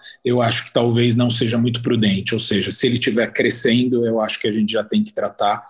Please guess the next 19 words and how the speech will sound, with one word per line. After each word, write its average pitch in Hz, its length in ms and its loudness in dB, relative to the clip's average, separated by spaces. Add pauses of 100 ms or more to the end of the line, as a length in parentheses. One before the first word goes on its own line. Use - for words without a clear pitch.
(480)
E 110 440 4
eu 113 60 -2
considero 117 500 0
que - 120 -2
a 107 40 2
partir 120 440 0
de 107 460 4
um 120 160 2
centímetro, 107 1000 2 (300)
é, 101 240 -2
o 101 80 -6
tratamento 107 480 2
já 110 120 2
pode 107 500 -2 (160)
se - 260 -4
tornar 107 360 0
desafiador, 107 760 2
então 101 540 0 (140)
eu, 98 420 -4